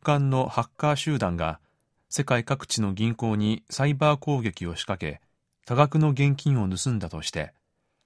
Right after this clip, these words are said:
ハッカー三人を起訴したと発表しました。アメリカ司法省によりますと、今回起訴された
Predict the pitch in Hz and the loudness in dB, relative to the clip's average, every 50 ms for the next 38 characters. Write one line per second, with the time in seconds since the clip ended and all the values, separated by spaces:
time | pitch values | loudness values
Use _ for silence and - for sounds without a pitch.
0 | _ _ - 139 135 139 - 110 104 98 - 120 120 120 120 123 120 113 98 90 | _ _ -2 -2 -2 0 0 0 0 2 2 0 0 0 2 2 2 0 0 -2
1 | - - 120 127 117 110 - - 98 - 87 82 78 80 - _ - 92 87 - | -4 -4 -4 -2 -2 -2 -4 -6 -6 -6 -8 -8 -8 -10 -8 _ -6 -6 -6 -6
2 | 90 85 80 - - 82 73 - _ _ _ _ _ _ _ _ _ _ _ _ | -6 -8 -8 -8 -8 -8 -10 -12 _ _ _ _ _ _ _ _ _ _ _ _
3 | _ _ _ _ _ _ _ _ _ _ _ _ _ _ _ _ _ _ - - | _ _ _ _ _ _ _ _ _ _ _ _ _ _ _ _ _ _ -10 -2
4 | - 110 117 139 147 139 - 160 143 - - 139 - 151 151 135 - - 113 101 | 0 2 4 4 2 2 2 0 0 0 0 -2 0 0 0 0 0 -2 -2 0
5 | 95 90 90 95 104 107 110 110 - - - 85 80 82 - _ _ _ _ _ | 0 -2 -2 -2 -2 -2 -2 -4 -4 -4 -4 -4 -4 -6 -8 _ _ _ _ _
6 | _ _ _ _ _ - - 139 139 131 - 117 104 101 - - - 123 - 113 | _ _ _ _ _ 0 2 4 4 4 2 0 0 0 -2 -6 -6 -4 -4 -4
7 | 98 92 - - 87 85 87 - | -4 -4 -4 -4 -4 -4 -4 -6